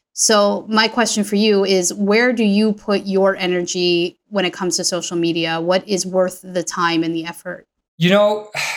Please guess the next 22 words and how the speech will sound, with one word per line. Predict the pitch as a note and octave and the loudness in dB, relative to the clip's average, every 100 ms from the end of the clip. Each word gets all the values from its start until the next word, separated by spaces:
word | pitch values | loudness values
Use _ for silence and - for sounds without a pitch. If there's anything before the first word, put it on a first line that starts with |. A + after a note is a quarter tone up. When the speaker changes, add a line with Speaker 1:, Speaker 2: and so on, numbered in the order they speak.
| - | -12
Speaker 2:
<sighs> | - _ - - - | -18 _ -20 -18 -4
and | D3 D3 D3+ | 0 2 2
maybe | E3 E3 D#3+ | 2 2 4
I'll | D3+ | 2
get | D3+ D3+ | 2 2
some | D3+ | 2
blowback | D3 C#3+ C3+ C3 | 2 2 0 -2
from | - C#3 C3+ | -4 -4 -2
this, | B2+ B2+ | -2 -4
but, | - C3 B2 - - _ _ _ _ | -2 0 0 -4 -20 _ _ _ _
uh, | C3+ G#2+ E3+ | -4 -2 2
so | D3+ F#3 | 2 4
the | E3+ | 4
average | D#3 F3+ G#3 G3+ | 4 4 2 0
American, | F#3 D#3 D#3 D3+ D3 D3 C#3 | 2 2 2 0 0 0 -2
as | D#3 C#3 C#3+ | -2 0 2
of, | D#3 C#3+ - | 2 0 -4
um, | C#3 C3+ C3 B2+ - | 0 2 2 -2 -8
two | - D3+ | -4 0
thousand | C#3+ C#3+ C3+ C#3 | 2 2 -2 -4
twenty-two, | - C#3 C3+ C3+ C3 B2+ - | -4 -4 -4 -4 -4 -8 -10
spends | - - B2+ B2+ A#2 - - | -8 -2 -2 -2 -2 -4 -6